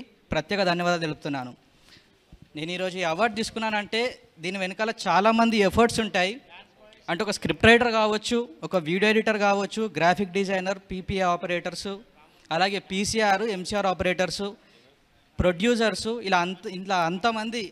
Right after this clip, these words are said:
ఎఫర్ట్స్ కలుస్తేనే మనకు ఒక బులెటిన్, ఒక అవుట్‌పుట్ వస్తుంది. కాబట్టి ఈరోజు నేను తీసుకునే అవార్డుని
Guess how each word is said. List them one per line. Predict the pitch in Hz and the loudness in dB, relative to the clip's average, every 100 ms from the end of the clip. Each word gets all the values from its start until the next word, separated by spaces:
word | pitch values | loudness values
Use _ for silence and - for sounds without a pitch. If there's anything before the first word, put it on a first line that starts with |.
| - 156 | -12 -12
ఎఫర్ట్స్ | 208 226 202 | -8 -8 -6
కలుస్తేనే | 185 190 - 208 254 | -8 -8 -8 -6 -4
మనకు | 233 214 202 | -4 -2 4
ఒక | 185 131 - - _ _ _ 151 165 | 4 4 -4 -20 _ _ _ 2 4
బులెటిన్, | 190 233 226 | 4 4 4
ఒక | 214 180 | 6 6
అవుట్‌పుట్ | 180 240 214 | 6 4 4
వస్తుంది. | - 180 135 120 - - _ _ _ _ _ - 185 | 2 0 -2 -6 -16 -20 _ _ _ _ _ -6 -4
కాబట్టి | 196 214 269 247 | 0 0 0 2
ఈరోజు | 226 220 233 160 - 165 | 4 4 2 0 -2 -2
నేను | 185 190 | -2 -2
తీసుకునే | - 220 214 180 | -4 -2 2 4
అవార్డుని | 180 220 202 202 | 8 8 8 2